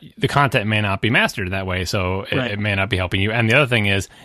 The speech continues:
Speaker 1: even if it is, and even if they send it that way, the television that you bought at Costco may not be able to even display that
Speaker 2: Exactly.
Speaker 1: whole range. So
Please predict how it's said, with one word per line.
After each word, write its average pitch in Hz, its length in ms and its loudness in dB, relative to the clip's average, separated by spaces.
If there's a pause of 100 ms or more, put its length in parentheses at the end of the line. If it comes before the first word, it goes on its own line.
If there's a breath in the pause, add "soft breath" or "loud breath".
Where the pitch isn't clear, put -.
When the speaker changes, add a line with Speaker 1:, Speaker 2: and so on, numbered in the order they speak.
(120)
Speaker 1:
even 160 220 4
if 120 80 0
it 143 80 2
is, 151 200 4
and 131 120 2
even 123 160 4
if 107 80 0
they 101 80 -2
send 165 240 2
it 127 60 -2
that 113 140 2
way, 104 220 0
the 98 140 -6
television 117 460 0
that 104 40 -6
you 95 140 -4
bought 90 180 -2
at - 60 -10
Costco 87 400 -2
may 87 100 0
not 87 180 -2
be 98 100 -2
able 87 160 -4
to 90 60 -6
even 82 180 -6
display 90 360 -2
that 151 80 4
Speaker 2:
Exactly. 131 680 0
Speaker 1:
whole 90 80 -2
range. 82 80 -8
So - 40 -20